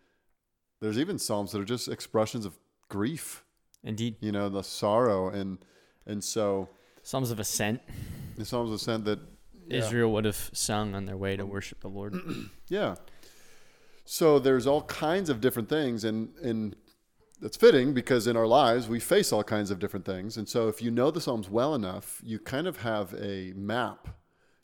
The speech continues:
Speaker 1: to use, uh, to help guide your soul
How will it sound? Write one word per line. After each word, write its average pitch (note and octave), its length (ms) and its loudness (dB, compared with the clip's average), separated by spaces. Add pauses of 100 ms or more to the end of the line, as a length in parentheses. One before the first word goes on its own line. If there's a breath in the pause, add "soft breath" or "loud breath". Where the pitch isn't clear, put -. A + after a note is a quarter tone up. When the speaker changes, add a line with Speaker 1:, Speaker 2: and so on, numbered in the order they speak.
Speaker 1:
to A2+ 100 -6
use, G2+ 760 -4 (480)
uh, G2 160 -8 (120)
to A2+ 120 -6
help A#2 440 0
guide G#2+ 340 0
your G2 140 -4
soul F#2+ 580 -4